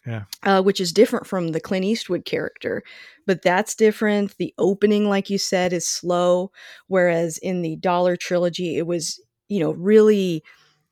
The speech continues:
Speaker 2: action-filled and the music is exciting. And this is, like, a very somber,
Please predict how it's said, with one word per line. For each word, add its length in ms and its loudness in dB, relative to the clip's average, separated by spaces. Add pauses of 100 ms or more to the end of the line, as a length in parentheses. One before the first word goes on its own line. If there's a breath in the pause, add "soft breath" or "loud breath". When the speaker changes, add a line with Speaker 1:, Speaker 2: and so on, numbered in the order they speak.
Speaker 2:
action-filled 1080 0
and 120 -4
the 60 -6
music 400 -4
is 100 -6
exciting. 720 -2
And 140 -4
this 180 -2
is, 160 -8
like, 380 -4
a 80 -2
very 420 0
somber, 800 -4